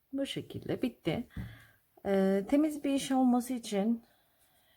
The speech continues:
e, ilmeklerin içinden şöyle iç kısmına iplerin uçlarının içine saklıyorum. Bu şekilde yaparsanız tertemiz bir iş olur.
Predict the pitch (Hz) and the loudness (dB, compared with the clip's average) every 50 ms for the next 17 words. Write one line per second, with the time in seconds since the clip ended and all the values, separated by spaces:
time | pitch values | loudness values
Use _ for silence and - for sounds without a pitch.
0 | - - - 175 165 165 175 - - - - - - _ - - 208 202 208 202 | -16 -12 -8 -6 -6 -6 -6 -6 -8 -12 -14 -16 -18 _ -6 -4 -2 0 0 -2
1 | 202 196 196 - 190 196 190 196 196 196 208 202 185 - - 190 175 156 143 139 | -2 -4 -4 0 2 2 4 4 2 0 0 -2 -4 -2 0 0 2 2 2 2
2 | 127 123 - 180 - - _ _ _ _ _ _ _ _ _ _ - _ - - | 2 0 0 -2 -6 -10 _ _ _ _ _ _ _ _ _ _ -20 _ -20 -20
3 | _ _ _ _ _ _ _ _ - - - - - - 196 190 - - - - | _ _ _ _ _ _ _ _ -20 -14 -12 -8 -6 -4 -4 -4 -4 -6 -6 -6
4 | 180 180 - 180 175 175 175 185 185 180 - - - - 180 175 - 175 175 175 | -6 -6 -6 -6 -4 -2 0 -2 -2 -4 -8 -12 -10 -10 -10 -4 0 2 2 2
5 | 175 180 175 - - 175 170 160 165 165 - - - - 165 165 165 165 165 160 | 2 0 -2 -4 -2 0 0 0 0 0 -2 -4 -4 -2 -2 -2 -2 -2 -4 -8
6 | 147 - - 143 139 139 143 - 202 233 262 254 _ _ _ _ _ _ _ _ | -8 -8 -8 -8 -6 -6 -4 -2 -2 -2 -2 -2 _ _ _ _ _ _ _ _
7 | _ _ _ _ _ _ _ _ _ _ _ _ _ _ _ _ _ _ _ _ | _ _ _ _ _ _ _ _ _ _ _ _ _ _ _ _ _ _ _ _
8 | _ _ _ _ _ _ _ _ _ _ _ _ _ _ _ _ _ _ _ _ | _ _ _ _ _ _ _ _ _ _ _ _ _ _ _ _ _ _ _ _
9 | _ _ _ _ _ _ _ _ _ _ _ _ _ _ _ _ _ _ _ _ | _ _ _ _ _ _ _ _ _ _ _ _ _ _ _ _ _ _ _ _
10 | _ _ _ _ _ - - _ _ _ _ _ _ _ _ _ - 294 - - | _ _ _ _ _ -20 -20 _ _ _ _ _ _ _ _ _ -10 -6 -4 -4
11 | 175 175 - - - 220 214 - - - - - - 214 226 226 233 - 226 - | -6 -6 -8 -10 -10 -10 -6 -4 -4 -4 -6 -6 -6 -6 -6 -6 -4 -4 -4 -2
12 | 165 165 - 170 190 196 190 185 165 170 - - - - - - 196 196 - | -2 -2 -4 -4 -4 -6 -4 -4 -4 -4 -4 -4 -6 -6 -4 -6 -6 -8 -10